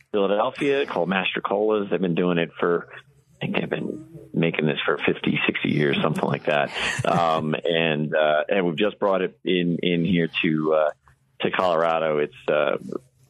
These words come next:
Italian roast pork, and this is seasoned, Italian seasoning, slow baked, um, delicious, delicious meat. Uh, we serve it with, uh, spinach,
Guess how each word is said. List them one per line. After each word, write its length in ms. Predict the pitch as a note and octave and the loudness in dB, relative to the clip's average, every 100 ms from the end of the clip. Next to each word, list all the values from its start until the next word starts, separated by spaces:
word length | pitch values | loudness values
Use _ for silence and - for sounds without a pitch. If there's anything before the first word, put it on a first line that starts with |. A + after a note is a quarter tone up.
| - - | -10 -6
Italian 360 | - - A#2+ C3 | -4 -2 0 0
roast 200 | B2 A2 | 0 -2
pork, 300 | - F2 E2+ | -2 0 0
and 160 | E2+ F2 | 0 -4
this 80 | - | -4
is 80 | D#2+ - | -10 -4
seasoned, 600 | G#2 G2 F#2+ F#2 F2 E2+ | 0 2 2 2 2 0
Italian 340 | - F#2 F#2 F2 | 0 0 0 0
seasoning, 580 | F#2 E2 E2+ D#2+ D#2+ D#2+ - | 0 0 2 2 2 0 0
slow 160 | F2+ E2+ | 0 0
baked, 460 | D#2+ D#2+ D#2 - - - - - | 0 0 -2 -6 -14 -10 -10 -4
um, 640 | E2 D#2+ D#2+ D2+ D2+ C2+ - _ | 0 2 0 0 -2 -4 -10 _
delicious, 500 | - F2+ G2+ - F#2 - - - - - _ _ - | -2 0 0 0 -2 -4 -10 -12 -16 -20 _ _ -2
delicious 540 | F#2+ G2 - D#2 - | 0 0 0 -2 0
meat. 300 | D#2 C#2+ - - - - | 2 0 -2 -6 -8 -4
Uh, 460 | E2 F2 F2 E2 E2 | -2 2 2 2 0
we 160 | E2 F2+ | -2 -2
serve 300 | A2 G2 F#2+ | 0 2 2
it 240 | F#2+ F2 | 0 0
with, 320 | F2 E2+ D#2+ C#2+ - | 0 2 2 -2 -2
uh, 300 | D#2 C#2+ C#2+ - - | 0 2 0 -4 -4
spinach, 360 | - G#2+ G#2 | 0 0 0